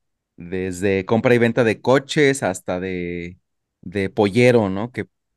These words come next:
para los que no sepan qué es un, un pollero, pues, esas son esas personas que trabajan cruzando gente ilegalmente de México a Estados Unidos, que cobran un dineral por eso, y además, pues, que,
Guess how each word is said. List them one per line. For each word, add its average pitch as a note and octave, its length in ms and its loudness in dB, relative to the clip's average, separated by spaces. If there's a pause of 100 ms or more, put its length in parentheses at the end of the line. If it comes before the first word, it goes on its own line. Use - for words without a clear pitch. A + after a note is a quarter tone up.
(140)
para F#2 180 -6
los F#2 180 -12
que G2+ 120 -10
no G#2 120 -6
sepan A2+ 300 -6
qué A2 120 -8
es - 140 -8
un, G#2+ 460 -8 (400)
un G#2 140 -12
pollero, C3 500 2 (540)
pues, G#2+ 160 -16
esas F#2+ 140 -14
son G#2 140 -6
esas G#2 240 -8
personas A2 460 -4
que G#2 540 -4
trabajan G2 440 -4
cruzando A2 680 0 (380)
gente A#2+ 320 0
ilegalmente A#2 760 2
de G2 180 -4
México G#2 560 -6
a F#2+ 60 -2
Estados A2 340 -2
Unidos, F3 440 2 (380)
que - 120 -14
cobran G#2+ 280 0
un B2 520 2 (200)
dineral A#2 840 2 (240)
por A#2 160 4
eso, B2+ 380 0 (480)
y G2 340 -8
además, G2 380 -2
pues, B2 160 -4
que, F2 380 -4